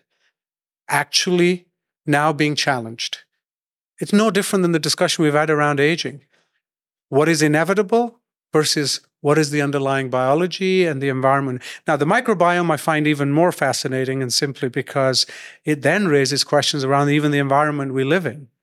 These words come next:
Okay? We have, as modern humans, changed our environment in dramatic ways. Many have had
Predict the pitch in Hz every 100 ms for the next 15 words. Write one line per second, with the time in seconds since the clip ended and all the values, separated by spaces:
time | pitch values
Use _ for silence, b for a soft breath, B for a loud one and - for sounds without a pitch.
0 | _ _ _ _ _ - 151 160 B B
1 | B 143 151 156 160 B B B 143 110
2 | 151 143 - _ _ _ - 135 110 165
3 | 143 170 190 175 175 220 160 123 117 -
4 | - - - 175 190 208 196 175 170 156
5 | 156 147 139 151 151 139 127 - _ B
6 | B B B B _ - 156 156 143 185
7 | 185 190 208 202 185 - 160 143 123 -
8 | - - _ _ _ _ _ _ _ _
9 | _ _ _ _ 135 165 208 214 151 165